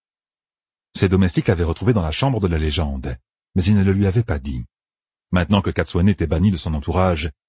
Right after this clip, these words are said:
il ne l'en informerait jamais. La sœur, il le savait, continuait à tourner autour de ses proches, jouant avec l'interdiction qui la frappait. Mais elle ne se montrait plus devant lui, et c'était suffisant. Il ne lui parlerait plus,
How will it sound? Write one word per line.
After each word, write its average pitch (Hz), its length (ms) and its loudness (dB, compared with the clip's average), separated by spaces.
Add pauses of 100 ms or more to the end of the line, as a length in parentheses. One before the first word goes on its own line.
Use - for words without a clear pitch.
il 107 80 2
ne 107 80 4
l'en 101 120 4
informerait 113 440 0
jamais. 67 400 -8 (600)
La 90 140 2
sœur, 104 540 0
il 85 140 0
le 78 100 -2
savait, 82 500 0 (320)
continuait 127 380 2
à 113 80 2
tourner 107 260 2
autour 104 220 0
de 85 80 0
ses - 160 -6
proches, - 440 -4 (380)
jouant 87 320 2
avec 80 200 -2
l'interdiction 87 480 -2
qui - 100 -2
la 76 100 -2
frappait. 65 480 -6 (800)
Mais 92 80 0
elle 95 100 4
ne 101 60 4
se 101 100 -2
montrait 104 280 0
plus - 200 -2
devant 85 260 0
lui, 76 420 -2
et - 40 -6
c'était 95 200 -2
suffisant. 67 560 -8 (720)
Il 95 120 2
ne 95 80 6
lui 98 140 2
parlerait 113 440 2
plus, 65 380 -8